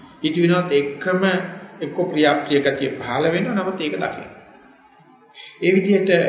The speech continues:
පටිවිපස්සනාව තුළ ඥාතයත් ඥානයත් දෙකම දකින්න පටන් අරගත්තට පස්සේ ඒ යෝගාවචරයට තේරෙනවා දැන් හරියට නිකන් එක්ස්රේ කරලා තමන්ගේ ශරීරය බැලුවා වගේ <clears throat> නැත්තම් කැට් ස්කෑනර් එකට දාලා ලෙඩේ තියෙන තැන හරියට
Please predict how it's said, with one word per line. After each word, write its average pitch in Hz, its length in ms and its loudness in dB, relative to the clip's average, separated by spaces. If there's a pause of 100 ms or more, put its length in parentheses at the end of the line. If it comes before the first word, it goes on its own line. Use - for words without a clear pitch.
(260)
පටිවිපස්සනාව 185 880 2
තුළ 156 220 -2
ඥාතයත් 147 560 0
ඥානයත් 139 440 0
දෙකම 131 300 -2
දකින්න 170 300 -2
පටන් 196 320 -2
අරගත්තට 120 420 -2
පස්සේ 127 420 -2 (580)
ඒ 160 140 -2
යෝගාවචරයට 156 760 4
තේරෙනවා 147 360 -2
දැන් 143 320 -2
හරියට 139 400 -2 (640)
නිකන් 120 320 -8 (100)
එක්ස්රේ 160 440 0
කරලා 160 260 2
තමන්ගේ 147 340 2
ශරීරය 131 380 4
බැලුවා 120 420 4
වගේ 117 200 2 (400)
<clears throat> 151 320 -2
නැත්තම් 135 300 0
කැට් 139 240 0
ස්කෑනර් 147 400 0
එකට 143 200 -2
දාලා 139 300 6
ලෙඩේ 131 280 6
තියෙන 139 280 0
තැන 135 220 0
හරියට 127 360 0